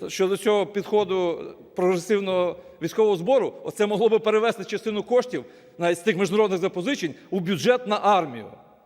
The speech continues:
І я прошу хоча б тих, які присутні зараз в залі, підтримати цю поправку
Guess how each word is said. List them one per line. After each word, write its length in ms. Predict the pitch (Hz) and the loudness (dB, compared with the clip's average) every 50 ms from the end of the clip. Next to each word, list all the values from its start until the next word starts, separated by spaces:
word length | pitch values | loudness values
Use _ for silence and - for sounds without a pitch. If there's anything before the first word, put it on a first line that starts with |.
| _ _ _ _ _ - | _ _ _ _ _ 0
І 60 | 165 | 2
я 140 | 190 190 196 | 4 4 2
прошу 640 | 196 - - - - - 196 214 220 214 220 196 | 0 -4 -20 -14 -4 0 2 4 4 2 0 -6
хоча 260 | - 190 - 196 185 175 | -8 -6 -2 -2 -2 -2
б 120 | 170 175 147 - - - | -2 -4 -8 -10 -8 -2
тих, 200 | 208 202 - 196 | -2 -2 0 -2
які 220 | 190 - 175 180 | -6 -8 -8 -8
присутні 380 | - 190 175 175 208 202 170 156 | -4 -4 -4 -2 -2 -2 0 2
зараз 220 | 175 185 175 165 | 2 2 2 2
в 40 | 143 | 2
залі, 220 | 208 226 233 196 | 2 2 2 2
підтримати 600 | - - 233 - - 226 240 220 196 190 - 170 | 2 0 0 0 2 2 2 2 2 0 -2 -4
цю 180 | - - 196 170 | -4 -4 -4 -4
поправку 580 | 175 165 - 196 247 262 247 - - 107 107 | -4 -4 -2 0 0 0 -2 -4 -6 -12 -12